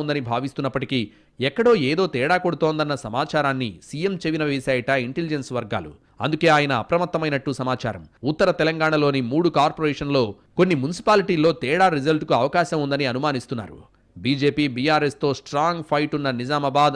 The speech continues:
ఆదిలాబాద్, కరీంనగర్ కార్పొరేషన్లు, ఆయా జిల్లాల పరిధిలోని మున్సిపాలిటీలు కొన్ని చోట్ల రిజల్ట్ కాస్త అటు ఇటుగా వస్తుందనే సమాచారంతో ఆయా జిల్లాల మంత్రులకు, కీలక నేతలకు సీఎం స్ట్రాంగ్ వార్నింగ్ ఇచ్చినట్లు సమాచారం. అధికారంలోకొచ్చిన రెండేళ్ల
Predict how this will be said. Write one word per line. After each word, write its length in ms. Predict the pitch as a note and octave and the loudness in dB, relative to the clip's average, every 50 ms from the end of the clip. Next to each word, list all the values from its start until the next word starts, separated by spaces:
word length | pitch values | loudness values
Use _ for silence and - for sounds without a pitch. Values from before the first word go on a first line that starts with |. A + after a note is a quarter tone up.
| B2+ A2+ B2 | 0 0 0
ఆదిలాబాద్, 500 | C#3 D3 D#3 D#3 D3+ C#3+ D3 D3+ D3 C#3+ - - | 0 2 2 2 4 4 4 2 2 0 -4 -4
కరీంనగర్ 460 | B2 C3+ E3 F3 E3+ E3 D#3 D#3 C3+ - C3 | -2 -2 -2 -2 -2 -2 -2 -2 0 0 2
కార్పొరేషన్లు, 640 | B2+ C#3 C3+ - C3+ C3+ B2 - C3+ C3 C#3+ B2+ G#2 - - _ _ _ _ - | 0 0 0 0 -2 -2 -2 -2 0 0 0 0 0 -2 -10 _ _ _ _ 2
ఆయా 240 | B2 C#3+ F3 F3+ E3 | 4 6 6 6 6
జిల్లాల 400 | C#3+ B2 C3+ E3+ G#3 A3 A3 F#3+ | 4 2 0 2 4 4 4 4
పరిధిలోని 540 | - - C#3+ D#3+ E3+ D#3 E3+ E3+ D#3 D3 C3+ | 2 2 0 0 0 2 2 4 4 2 0
మున్సిపాలిటీలు 720 | B2 C3 D#3+ - - - F3 E3 D#3 C#3 D#3+ C#3+ C3+ A#2+ F#2 D#2+ - _ _ _ _ - | -4 -4 -6 -6 0 2 2 2 2 2 0 0 0 0 -2 -4 -14 _ _ _ _ 2
కొన్ని 160 | E3 F3 F3 E3+ | 2 4 4 4
చోట్ల 220 | G3+ A3+ A3 A3+ F#3 | 4 4 6 4 4
రిజల్ట్ 380 | C#3 C#3 C#3 D#3 G3 F#3+ - | 4 4 4 2 2 0 0
కాస్త 300 | - D3+ D3 E3+ E3+ - E3 | 0 2 2 2 2 2 0
అటు 220 | B2+ A2+ - F3 G3+ | 0 0 0 -2 -4
ఇటుగా 260 | G3+ F3+ G#3 G3 F#3+ | -2 0 2 4 4
వస్తుందనే 480 | F3+ E3 D#3 - - F3 E3+ E3 D#3+ D3 | 4 4 2 -2 -4 -2 0 0 0 0
సమాచారంతో 680 | - B2+ A#2+ C3 C#3 - - C#3 C3+ C#3 C3 - D3 A#2 G2 - - _ _ - - | -2 -2 -2 -2 -2 0 0 -2 0 0 0 2 2 2 0 -4 -10 _ _ -6 -2
ఆయా 200 | G#2+ C3+ D3 C#3+ | 2 2 2 2
జిల్లాల 360 | C3 B2 C3+ D3+ D#3+ E3 D#3 | 2 0 0 2 2 2 2
మంత్రులకు, 640 | C3 A#2+ B2+ C#3+ C#3+ D#3 D3+ C#3+ B2+ - D3 C#3 B2+ - | 0 -2 -4 -4 -2 0 0 0 0 0 -2 -4 -4 -4
కీలక 320 | C#3+ D#3 F3+ F3 D#3+ D#3 | -2 0 0 0 0 -2
నేతలకు 520 | C3 A#2+ B2+ C#3 C#3 D#3 E3 D#3+ - D3+ C#3+ | -2 -2 -2 -2 -2 -2 -2 -2 -2 -2 -4
సీఎం 340 | B2+ - C#3 C#3+ D#3+ D#3 C#3 - | -4 -4 -6 -4 -4 -4 -6 -8
స్ట్రాంగ్ 380 | - - C#3+ C#3+ D#3 F3+ E3+ D#3+ | -8 -6 -4 -2 -2 -2 0 2
వార్నింగ్ 300 | D#3 D3+ D3+ D3+ C#3+ C#3 B2 | 2 2 2 0 -2 -6 -6
ఇచ్చినట్లు 340 | - - C#3+ B2+ - C3+ B2+ | -6 -8 -8 -6 -4 -4 -4
సమాచారం. 540 | - B2+ A#2+ A#2 A2+ - A2+ G2 E2+ D#2 D2+ _ _ _ _ _ _ _ - | -4 -4 -6 -6 -6 -6 -8 -8 -10 -12 -20 _ _ _ _ _ _ _ -12
అధికారంలోకొచ్చిన 920 | G2+ A2 C#3 D#3 - F3 F3+ F3+ E3+ F3 F3 E3 E3 E3 D#3 - E3+ D#3 | -8 -6 -4 2 4 4 4 4 4 2 2 2 2 0 -2 0 -2 -2
రెండేళ్ల 420 | C3 A#2 A#2 B2+ C#3 D3+ D#3 E3 | -2 -2 -2 0 2 2 2 2